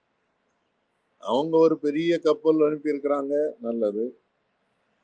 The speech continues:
அதே மாதிரி நீங்க முந்தா நாள் பாத்தீங்கன்னு சொன்னா, சைனா ஒரு போர்க்கப்பலை அ-, அனுப்பியிருக்கிறது. ஈரானுக்கு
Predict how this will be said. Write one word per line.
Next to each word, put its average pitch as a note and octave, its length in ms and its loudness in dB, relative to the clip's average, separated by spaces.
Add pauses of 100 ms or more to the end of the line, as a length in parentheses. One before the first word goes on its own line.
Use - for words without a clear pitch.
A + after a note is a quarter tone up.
(420)
அதே D#3 340 4
மாதிரி G#3+ 280 4
நீங்க F#3 340 2
முந்தா D#3 360 0
நாள் F#3+ 240 2
பாத்தீங்கன்னு E3 460 0
சொன்னா, A#2 560 -6 (1400)
சைனா B3 380 6
ஒரு A3+ 280 6
போர்க்கப்பலை F#3+ 640 2
அ-, D#3 280 2
அனுப்பியிருக்கிறது. C3+ 640 -10 (2250)
ஈரானுக்கு E3 800 2